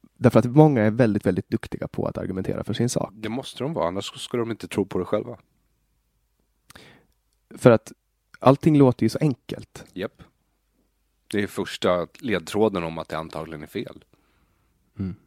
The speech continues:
Speaker 2: Mhm.
Speaker 1: Ja, kanske, kanske det utvecklas en marxistisk A I som kan, eh, planera ekonomin åt oss.
Speaker 2: Då kommer vi vara slavar åt den istället för, eh, Stalin.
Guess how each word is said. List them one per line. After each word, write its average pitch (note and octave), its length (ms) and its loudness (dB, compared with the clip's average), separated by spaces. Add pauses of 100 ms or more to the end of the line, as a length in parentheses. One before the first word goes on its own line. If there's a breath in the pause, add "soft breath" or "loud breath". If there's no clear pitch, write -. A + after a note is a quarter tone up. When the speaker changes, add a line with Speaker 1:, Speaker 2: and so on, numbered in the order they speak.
(120)
Speaker 2:
Mhm. C#3+ 320 -12 (1600 loud breath)
Speaker 1:
Ja, A2 340 6 (280)
kanske, C#3+ 380 4
kanske D3+ 300 4
det C#3+ 100 4
utvecklas B2+ 560 4
en A2+ 80 2
marxistisk A2+ 680 0
A A2+ 240 4
I F#2 220 -2 (320 soft breath)
som G#2 200 0
kan, F#2+ 240 -2
eh, F#2 80 0
planera G#2 420 2
ekonomin G2+ 400 0
åt - 280 0
oss. - 260 -10 (640 loud breath)
Speaker 2:
Då A#2 120 0
kommer C#3+ 260 2
vi B2+ 100 4
vara A#2+ 120 6
slavar G#2+ 360 4
åt A2 140 -4
den A2 280 0
istället F2 380 -4
för, E2+ 460 0
eh, D#2 60 -4 (400)
Stalin. E2+ 600 -2